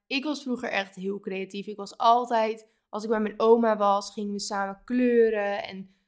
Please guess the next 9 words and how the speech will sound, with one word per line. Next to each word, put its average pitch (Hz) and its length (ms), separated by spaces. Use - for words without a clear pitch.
schilderen, 196 1200
weet 202 220
ik 254 100
het 226 100
wat 196 180
allemaal 196 260
doen, 190 200
knutselen, 233 540
echt - 200